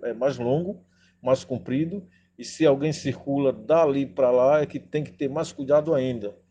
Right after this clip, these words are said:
Tá certo, gente? Vamos ter um cuidado aí pra não circular naquela via ali após as vinte e duas horas. Isso ocorreu às vinte e duas horas e trinta minutos da sexta-feira, tá certo?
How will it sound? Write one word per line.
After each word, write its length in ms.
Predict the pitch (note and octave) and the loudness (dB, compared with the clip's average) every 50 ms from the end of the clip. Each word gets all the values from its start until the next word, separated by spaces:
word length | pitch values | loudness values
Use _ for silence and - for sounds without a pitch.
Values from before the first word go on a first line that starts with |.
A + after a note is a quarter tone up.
| _ _ _ _ _ _ _ | _ _ _ _ _ _ _
Tá 80 | - G2+ | -10 -10
certo, 420 | - - - D3+ D#3+ D3 D3+ D3+ B2+ | -8 0 4 4 4 4 4 -2 -6
gente? 220 | G#2+ A#2+ A2+ G#2+ | -6 -6 -6 -4
Vamos 240 | A#2 C3 C#3 C#3 - | -4 -2 -2 -4 -2
ter 100 | - D3 | 0 0
um 100 | C#3 B2+ | 0 0
cuidado 420 | - C3+ B2 C3 C3+ C3 A#2+ A#2+ | -2 -2 2 4 4 4 4 4
aí 100 | B2 C3+ | 2 0
pra 200 | C3 - D3 C#3+ | 0 -2 -2 -2
não 120 | C#3+ C#3 C3 | 0 -2 -4
circular 460 | - - C3+ - - C3+ C3 B2+ C3 | -4 -6 -8 -6 -4 0 0 2 2
naquela 400 | B2 A#2 - - C3+ B2+ A2+ G2+ | 0 -2 -4 -2 0 0 0 -2
via 180 | G#2+ C3 C3+ | -2 -2 0
ali 340 | A#2 A2 A#2+ C3+ D3 C#3 - - _ _ _ _ _ _ _ _ | 0 0 0 -2 -4 -6 -8 -14 _ _ _ _ _ _ _ _
após 560 | - B2 B2 B2 - C3+ C3+ C3 C3+ C3 A#2 A#2 | -4 -4 -4 -2 2 4 4 6 6 4 4 2
as 240 | B2 A#2 G#2+ F#2+ | 0 0 -2 -2
vinte 260 | G#2 C3 D#3 D3+ - C#3 | -4 -4 -4 -4 -6 -6
e 20 | |
duas 320 | B2+ C3+ C3+ A#2+ G#2 - | -2 0 2 2 2 0
horas. 500 | A#2 B2+ C#3+ D3+ D3+ D#3 - - - - - | 0 0 2 2 0 -2 -6 -12 -14 -10 -6
Isso 320 | E3 D3+ D#3 - - E3 | -4 -4 -4 -4 -4 -4
ocorreu 380 | D#3 - - C#3 B2+ C#3 C#3+ C3+ | -4 -2 0 0 2 4 6 4
às 140 | A#2+ G#2+ - | 4 4 0
vinte 220 | C#3+ E3+ D#3 - | -6 -10 -10 -12
e 40 | D3+ | -12
duas 320 | C3 C3+ C#3 B2+ A2 - | -4 0 0 0 2 2
horas 320 | C3 C3 B2+ B2 A2+ - B2 | 2 0 0 0 -4 -10 -10
e 160 | B2 A2+ G#2 | -12 -12 -12
trinta 380 | - - C3 B2+ B2+ B2 C3 | -12 -8 -8 -8 -6 -6 -6
minutos 720 | B2 A#2 A2+ A2+ A#2+ C3+ D#3 D#3+ D#3+ F3 E3+ - - _ _ _ _ _ _ _ _ _ _ _ | -8 -8 -8 -6 -6 -4 -4 -6 -8 -12 -16 -16 -20 _ _ _ _ _ _ _ _ _ _ _
da 120 | - B2 | -4 -4
sexta-feira, 840 | - - C#3 B2+ - - A#2 G#2 - - B2+ C3+ D3+ D#3 F3 - - - | -4 -4 -6 -6 -4 -4 -4 -4 -4 -6 -4 -4 -2 -4 -4 -6 -10 -12
tá 80 | - A2+ | -14 -14
certo? 480 | - - - C3 C#3 D3 C#3+ - - | -12 -6 -4 -4 -4 -4 -6 -10 -18